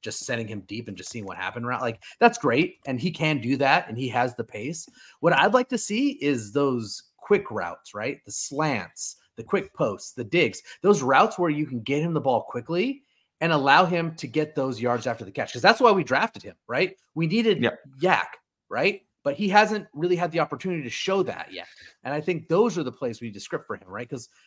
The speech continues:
Speaker 1: as much as I wanna see him be M W two point oh and be a contested catch downfield guy, that would be great. We could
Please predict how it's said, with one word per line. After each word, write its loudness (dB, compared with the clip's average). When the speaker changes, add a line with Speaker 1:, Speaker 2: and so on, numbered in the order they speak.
Speaker 1:
as -4
much -2
as -6
I 4
wanna 0
see -6
him -8
be -8
M -4
W -4
two -8
point -10
oh -6
and -10
be -10
a -8
contested -14
catch -12
downfield -12
guy, -8
that -6
would -14
be -14
great. -8
We -8
could -16